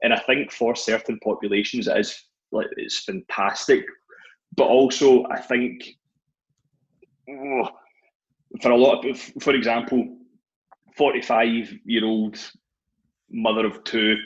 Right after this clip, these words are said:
perhaps has maybe got a wee touch of arthritis, kinda jumps in, and it's very high repetition, it's very whatever. Um,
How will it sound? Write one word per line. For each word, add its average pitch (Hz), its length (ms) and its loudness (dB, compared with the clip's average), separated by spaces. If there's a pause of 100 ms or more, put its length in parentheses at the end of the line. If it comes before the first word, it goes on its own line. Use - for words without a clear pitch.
perhaps 104 440 0
has 104 120 -4
maybe 98 220 0
got 104 280 2
a - 20 -8
wee 104 180 -2
touch - 260 -8
of 95 60 -4
arthritis, 101 640 -4
kinda 104 200 -6
jumps 101 320 -4
in, 98 120 0
and 101 120 0
it's - 160 -6
very 107 200 2
high 104 200 0
repetition, 104 600 -2
it's 92 160 -10
very 104 400 0 (680)
whatever. 104 540 2 (220)
Um, 101 580 0